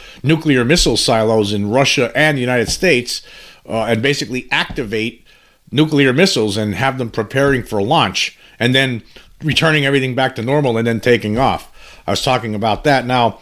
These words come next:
uh, and I've also in the past, I've talked a number of times about the nineteen sixty-seven Malmstrom incident where,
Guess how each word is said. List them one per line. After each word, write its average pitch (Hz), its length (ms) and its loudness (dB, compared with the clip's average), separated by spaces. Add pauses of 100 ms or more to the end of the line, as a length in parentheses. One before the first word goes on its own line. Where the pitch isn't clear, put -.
(1000)
uh, 113 440 2
and 151 120 2
I've 175 140 2
also 196 300 2
in 139 80 0
the 123 80 -2
past, 139 320 -2
I've 120 100 -2
talked 123 260 -4
a 117 180 -2
number 135 300 2
of 101 140 0
times 117 340 -2
about 104 300 0
the 107 140 -6
nineteen 117 340 0
sixty-seven 107 680 -2
Malmstrom 117 680 -4
incident 107 460 -6
where, 98 320 -2